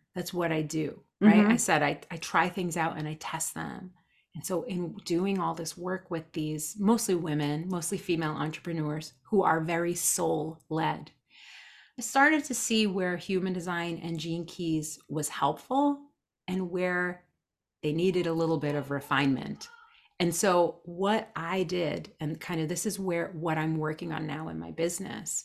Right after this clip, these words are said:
Speaker 2: So you're kind of filling in the gaps with what
Speaker 1: I'm
Speaker 2: you're doing
Speaker 1: filling
Speaker 2: now.
Speaker 1: in the gaps. And
Speaker 2: Okay.
Speaker 1: I, really my passion is making things accessible to people. I like, I really, like, I don't believe in gatekeeping.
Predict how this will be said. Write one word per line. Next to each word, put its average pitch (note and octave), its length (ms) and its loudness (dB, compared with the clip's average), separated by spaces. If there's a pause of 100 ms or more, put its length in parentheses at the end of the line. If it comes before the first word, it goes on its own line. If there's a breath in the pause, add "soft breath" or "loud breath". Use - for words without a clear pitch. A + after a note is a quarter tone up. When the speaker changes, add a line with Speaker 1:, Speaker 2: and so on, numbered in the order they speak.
Speaker 2:
So G#3 120 6
you're G3 180 6
kind G#3 220 8
of G3 100 6
filling G#3 320 10
in F#3 140 6
the E3+ 60 4
gaps D#3+ 460 2
with D3+ 260 2
what F#3 100 10
Speaker 1:
I'm C4+ 160 12
Speaker 2:
you're - 80 10
doing D3 140 6
Speaker 1:
filling A#3+ 260 8
Speaker 2:
now. A#3 80 8
Speaker 1:
in A3+ 80 8
the A3 60 6
gaps. G#3+ 520 2
And G3 100 8
Speaker 2:
Okay. G3 160 8
Speaker 1:
I, G#3 280 6 (160)
really A#3 300 6
my A#3 180 6
passion A#3+ 880 2 (540 loud breath)
is G3+ 180 2
making G3+ 380 4
things A3+ 360 2
accessible F3+ 760 -2
to F#3+ 120 -10
people. - 540 -12 (520)
I G3+ 80 2
like, F#3 200 -2
I G3+ 60 0
really, G#3+ 560 4
like, F#3 200 0
I F#3+ 80 -2
don't G3 280 2
believe G#3 300 2
in G3 120 0
gatekeeping. F#3 840 -4